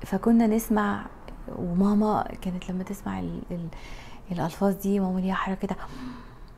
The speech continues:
تبقى م-، مش قادرة. ففي مرة بتقولي: "أنا مش متصورة إزاي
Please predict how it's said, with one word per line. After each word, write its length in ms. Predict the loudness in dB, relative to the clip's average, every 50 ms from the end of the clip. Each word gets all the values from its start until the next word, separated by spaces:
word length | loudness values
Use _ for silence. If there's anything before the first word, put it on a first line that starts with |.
| -18 -16 -16 -16 -16 -16 -16 -16 -16 -16 -16 -16 -16 -16 -16 -14 -14 -10 -8
تبقى 200 | -8 -6 -4 -2
م-، 180 | -2 -2 -4 -4 -6 -8 -10 -10 -8 -6
مش 220 | -6 -6 -6 0 4
قادرة. 360 | 4 4 6 4 0 -4 -6 -10 -14 -16 -16 -16 -16 -18 -18 -16 -16 -14 -14 -12 -12 -12
ففي 580 | -12 -8 -4 -2 -2 -2 -4 -6 -8 -4 0 0
مرة 320 | 2 4 4 6 6 6
بتقولي: 520 | 4 4 0 0 0 2 2 2 2 0 0 -4 2 4
"أنا 160 | 6 6 6 6
مش 240 | 4 2 0 0
متصورة 760 | -2 0 0 -2 -2 0 0 0 2 2 4 4 2 2 -2 -6 -10 -14 -18 -18 -18 -16 -16 -16 -16 -16 -16 -16 -16 -16 -16 -16 -16 -14 -4 -2
إزاي 520 | -2 -2 0 0 2 2 4 4 2 2